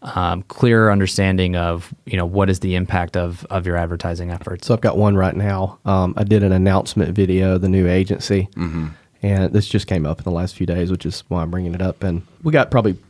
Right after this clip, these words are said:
Speaker 2: ten to fifteen thousand views on the announcement video.
Speaker 3: Awesome.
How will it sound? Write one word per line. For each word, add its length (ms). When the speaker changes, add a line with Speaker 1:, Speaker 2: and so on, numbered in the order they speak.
Speaker 2:
ten 220
to 40
fifteen 300
thousand 300
views 320
on 180
the 180
announcement 420
video. 340
Speaker 3:
Awesome. 400